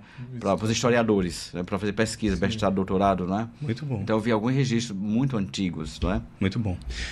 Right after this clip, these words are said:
Speaker 3: Frei, há quanto tempo o senhor é juiz do Tribunal Eclesiástico?
Speaker 2: Eu, bom, eu, eu, eu iniciei aqui agora, ano passado, fui nomeado, porque eu estava em São Paulo. Lá em São
Speaker 3: Certo.
Speaker 2: Paulo, eu, eu, eu fiz o mestrado,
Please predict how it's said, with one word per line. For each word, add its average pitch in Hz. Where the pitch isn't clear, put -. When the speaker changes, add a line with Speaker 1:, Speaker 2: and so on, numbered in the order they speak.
Speaker 3:
Frei, 175
há 143
quanto 196
tempo 175
o -
senhor 147
é 123
juiz 107
do 90
Tribunal 98
Eclesiástico? 95
Speaker 2:
Eu, 131
bom, 107
eu, 117
eu, 117
eu 113
iniciei 117
aqui 113
agora, 113
ano 101
passado, 101
fui 113
nomeado, 98
porque 113
eu -
estava 104
em 107
São 135
Paulo. 82
Lá 92
em -
São 123
Speaker 3:
Certo. 104
Speaker 2:
Paulo, 120
eu, 110
eu, 104
eu 101
fiz 98
o 104
mestrado, 117